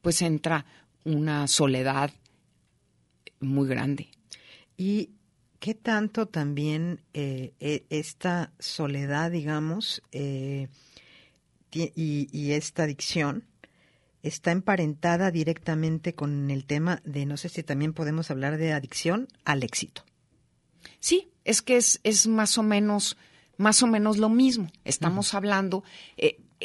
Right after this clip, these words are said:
Speaker 1: eh, fíjate, la persona narcisista es un ser muy vulnerable, muy dependiente,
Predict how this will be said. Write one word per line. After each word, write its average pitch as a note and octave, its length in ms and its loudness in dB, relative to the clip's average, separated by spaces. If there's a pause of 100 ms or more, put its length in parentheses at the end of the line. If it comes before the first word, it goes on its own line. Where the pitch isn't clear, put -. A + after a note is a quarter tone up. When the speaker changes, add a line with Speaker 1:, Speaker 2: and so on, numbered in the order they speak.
(140)
Speaker 1:
eh, - 120 -16
fíjate, F3 440 -2
la E3+ 180 0
persona D4 640 -2
narcisista G#3 920 0 (380)
es - 300 2
un B3+ 280 0
ser A3+ 360 4
muy A3+ 640 2
vulnerable, A#3+ 760 0 (520)
muy A#3+ 260 4
dependiente, A#3+ 880 0